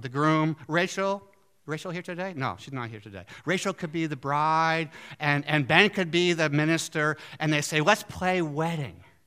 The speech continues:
And half the kids say, "I don't wanna play wedding. I don't feel like it. It's not what I wanna play. Let's play funeral. Let's sing a dirge. Let's,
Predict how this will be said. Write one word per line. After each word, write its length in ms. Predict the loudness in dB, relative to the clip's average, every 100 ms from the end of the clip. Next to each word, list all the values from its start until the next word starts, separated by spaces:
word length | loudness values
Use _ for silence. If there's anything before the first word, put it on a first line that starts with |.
| _ _ _ _ _ _ _ _ _ -10
And 100 | -6
half 220 | 0 0 0
the 80 |
kids 260 | -4 -2 0
say, 80 | 6
"I 80 | 8
don't 120 | 8
wanna 100 | 6
play 180 | 4 0
wedding. 300 | -2 -2 2
I 20 |
don't 120 | 2
feel 320 | 0 -2 2
like 280 | 0 -2 -10
it. 100 | -20 _ _
It's 100 | 0
not 140 | 2
what 100 | 8
I 120 | 8 8
wanna 240 | 6 4
play. 280 | -2 -14 -14 -20 _ _ _ _ _ _ -20 -2
Let's 240 | 4 4 4
play 200 | 2 2
funeral. 520 | 4 6 6 6 2 -2 -20 _ _ _ _ _ _ _ _ -4
Let's 180 | -2 4
sing 240 | 6 6
a 40 |
dirge. 520 | 6 6 6 4 2 2
Let's, 280 | 2 2